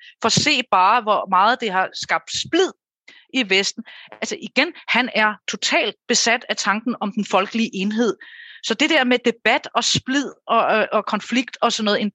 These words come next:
indre konflikt, det er noget, det han ikke kan tolerere, ikke? Øh, og d-, og der må man bare sige et eller andet sted, altså, vi har sgu heller ikke fattet lektionen her, vel? Altså, må jeg bare sige, altså, udover at jeg siger i starten, det er vores forbandede pligt at sætte os ind i det her, så er det altså også at sætte os ind i,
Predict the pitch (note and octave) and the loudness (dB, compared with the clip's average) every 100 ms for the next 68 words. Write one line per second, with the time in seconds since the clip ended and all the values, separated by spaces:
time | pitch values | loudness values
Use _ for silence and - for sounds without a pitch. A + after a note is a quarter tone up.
0 | _ A#3 A#3 B3+ A3 G3+ G#3+ - B3+ A3+ | _ -2 0 0 -2 -2 -2 0 2 4
1 | A3+ G#3 G3+ - - G3+ D#3+ D#3 F#3+ A3+ | 2 0 -2 -6 -4 0 2 2 2 2
2 | C4+ _ - - - - - - - - | 0 _ -16 -16 -16 -16 -16 -16 -20 -4
3 | - A#3+ A3+ A3+ A3 - - - C4+ D#4 | 2 4 4 2 0 -2 -4 -2 0 2
4 | C4 B3+ - - C4+ F4+ - C4+ C4+ C4 | 2 0 0 0 0 0 -2 -2 -2 -2
5 | - C4 - A3+ A#3 - _ _ _ _ | 0 0 0 -2 -4 -8 _ _ _ _
6 | _ _ _ _ _ F#3+ D#4 E4+ - B3 | _ _ _ _ _ 0 0 0 -4 -2
7 | D#4 A#3 A#3 - A3 C#4 B3 A#3+ - D4+ | 0 -2 -4 0 0 2 0 0 0 0
8 | B3+ C#4 - C#4+ - A3 B3 A#3 A3+ A#3 | 0 0 -2 -4 -2 -2 0 -2 0 -2
9 | A3+ A3 A#3 - A#3+ - G#3+ A#3 D#4 C#4+ | -2 -4 -6 -6 -6 -4 -2 0 2 2
10 | C4 C4 C#4 A#3 A#3 A#3 B3 A#3 A#3 - | 2 0 0 0 0 -2 -2 -6 -6 -6
11 | A3+ - C#4 C4+ C#4 - C4 C4 - A#3 | -4 0 0 2 0 -2 -2 -4 -2 -6
12 | - A3 G#3+ G#3+ C4+ C#4+ - A3+ A#3 G3 | -2 0 -2 -2 -4 -4 -4 -4 -2 0
13 | B3 - - - - - - B3 B3+ C#4 | 0 0 -4 -20 -20 -12 0 2 4 4
14 | G3+ G#3+ E3+ A3+ - A#3 - A3+ G#3 - | 2 0 2 0 0 -6 -4 -4 -4 -2
15 | C4+ A3+ A#3+ A3+ | -2 0 -2 -2